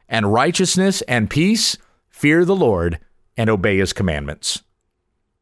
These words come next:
Verse eleven, "Faithfulness springs up from the ground, and righteousness looks down from the sky." We have a righteousness that is not our own. It is given to us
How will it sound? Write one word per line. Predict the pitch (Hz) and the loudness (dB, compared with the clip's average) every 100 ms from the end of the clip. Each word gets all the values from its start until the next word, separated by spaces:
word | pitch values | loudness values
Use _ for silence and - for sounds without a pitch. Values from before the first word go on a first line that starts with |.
| _ _ _ | _ _ _
Verse | 113 135 - | -2 0 2
eleven, | 123 123 110 | 2 2 2
"Faithfulness | 95 - 151 170 170 156 131 | 0 0 0 0 0 0 0
springs | - 147 165 165 170 | -2 0 2 2 0
up | 160 | -2
from | - 143 | -2 -2
the | 131 | 0
ground, | 104 98 78 73 69 _ _ _ _ | 2 2 0 -2 -6 _ _ _ _
and | 117 98 90 104 | -2 0 2 2
righteousness | 143 170 - 127 - 113 110 98 | 2 2 0 0 0 0 0 0
looks | 113 113 107 | 0 0 0
down | 107 117 110 101 | 0 2 2 0
from | 107 95 | -2 -2
the | |
sky." | - - 110 87 69 120 - - - | 0 0 0 0 -2 -4 -10 -20 0
We | 127 | 2
have | 143 | 4
a | 127 | 2
righteousness | 117 135 156 151 - 151 123 | 2 2 2 0 0 0 0
that | 139 117 | 2 2
is | 101 | 2
not | 107 117 147 170 | 0 2 2 2
our | 165 160 | 2 2
own. | 117 82 73 - - _ _ _ _ | 2 0 -2 -6 -12 _ _ _ _
It | 131 | 0
is | 110 - | 0 0
given | 139 127 117 95 | 0 0 0 0
to | - 160 101 | 0 0 0
us | 78 - - | -2 -4 -8